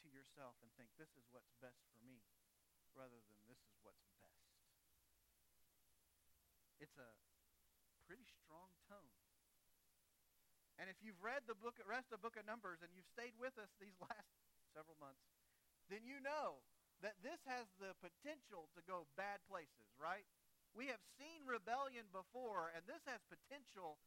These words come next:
to end in disaster. But it doesn't. It doesn't. This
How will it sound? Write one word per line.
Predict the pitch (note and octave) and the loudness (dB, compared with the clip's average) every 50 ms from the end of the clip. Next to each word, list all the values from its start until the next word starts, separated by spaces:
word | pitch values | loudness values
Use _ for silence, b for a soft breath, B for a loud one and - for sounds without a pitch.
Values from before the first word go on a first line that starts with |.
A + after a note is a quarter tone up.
| - - - | -18 -6 -2
to | G#3 G#3 G#3 G#3+ | -2 -2 -2 -2
end | B3 C4 C4 B3 A#3 G3 - - G3+ | -4 -4 -4 -4 -8 -14 -14 -10 -10
in | G3 F#3 E3 | -10 -10 -8
disaster. | E3+ E3 D3 C#3+ F3 F3 F3+ F3 - - - - D3 B2+ A2+ - - - - - - - - - - - - - - - - - - - - - - - - - - - - - - - - - - - | -10 -10 -6 0 2 2 2 2 -4 -10 -20 -16 -16 -16 -16 -16 -20 -20 -20 -20 -20 -20 -20 -20 -20 -20 -20 -20 -20 -20 -20 -20 -20 -20 -20 -20 -20 -20 -20 -20 -20 -20 -20 -20 -20 -20 -20 -20 -16 -8
But | - F#3 | -8 -8
it | G3 F3+ - | -8 -4 -4
doesn't. | B3+ C4 G#3 - A2+ - - - - - - - - - - - - - - - - - - - - - - - - - - - - - - - - - - - - - - - - | -4 -4 -4 -8 -14 -20 -20 -20 -20 -20 -20 -20 -20 -20 -20 -20 -20 -20 -20 -20 -20 -20 -20 -20 -20 -20 -20 -20 -20 -20 -20 -20 -20 -20 -20 -20 -20 -20 -20 -20 -20 -20 -20 -20 -18
It | D#3 C#3+ - | -18 -16 -10
doesn't. | G3+ G#3 A3+ G#3 D#3 C3+ A2+ A2+ - - - - - - - - - - - - - - - - - - - | -10 -10 -10 -10 -14 -16 -20 -20 -20 -20 -20 -20 -20 -20 -20 -20 -20 -20 -20 -20 -20 -20 -20 -20 -20 -18 -14
This | G#3 G#3 - | -14 -14 -14